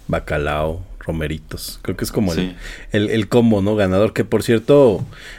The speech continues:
Speaker 1: me tocó justamente que apenas pregunté porque no queríamos hacer de cenar nosotros.
Speaker 2: Ujú.
Speaker 1: Y, y pregunté recetas de, bueno, pregunté, no recetas, pregunté, este, en lugares donde hacen tu cena.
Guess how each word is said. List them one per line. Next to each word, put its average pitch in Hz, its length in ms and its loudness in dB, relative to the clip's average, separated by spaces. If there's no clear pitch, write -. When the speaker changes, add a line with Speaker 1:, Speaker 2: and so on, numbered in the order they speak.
Speaker 1:
me 131 240 6
tocó 165 380 4
justamente 180 680 2
que - 120 0
apenas 147 380 2
pregunté 98 680 2
porque 98 460 0
no 107 160 0
queríamos 113 380 2
hacer 98 260 -2
de 104 100 4
cenar 87 300 -2
nosotros. 98 720 -2
Speaker 2:
Ujú. 113 260 0
Speaker 1:
Y, 117 280 2
y 131 100 4
pregunté 165 520 4
recetas 185 560 2
de, 123 160 4
bueno, 151 260 4
pregunté, 135 460 4
no 156 140 4
recetas, 135 360 -2
pregunté, 117 540 2
este, 120 280 0
en 104 120 -2
lugares 110 380 2
donde 107 180 0
hacen 113 240 0
tu 104 140 -4
cena. 104 340 0